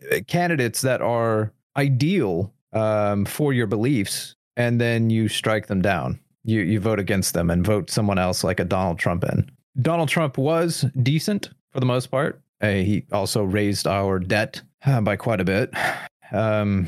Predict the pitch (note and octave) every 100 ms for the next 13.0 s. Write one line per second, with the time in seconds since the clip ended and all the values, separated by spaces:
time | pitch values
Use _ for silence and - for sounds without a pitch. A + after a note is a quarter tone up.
0 | - G#2+ - A2+ G2+ A#2+ G#2 F#2+ - A#2+
1 | G#2+ A2+ A2 G2+ - G#2 - B2 G#2 F#2+
2 | F#2+ F#2 F#2 - _ _ A#2+ A2 G#2 -
3 | G#2 G#2 F#2+ F#2+ - G#2+ G2+ F#2+ G2 -
4 | G2+ F#2 F2 E2 F#2 B2+ _ _ - B2+
5 | B2+ B2+ B2+ A#2+ C#3 - C3 A2+ A#2+ C3
6 | D3 A2+ C3+ C3 B2+ A2+ A#2 - B2+ -
7 | - C3 - C#3+ D3 D#3+ E3 D#3 C3 C#3+
8 | D#3+ C#3+ - C#3 - - - - D#3 F#3
9 | C#3 F#3+ G3 D3+ F3 - E3 A#2+ B2+ C#3
10 | C3 - - _ C#3 E3 - - E3 C#3+
11 | D#3 D3+ - - D#3+ F3+ C#3+ G3 - F3+
12 | E3+ C#3 - A#2+ G2 G2+ B2 D#3+ A#2+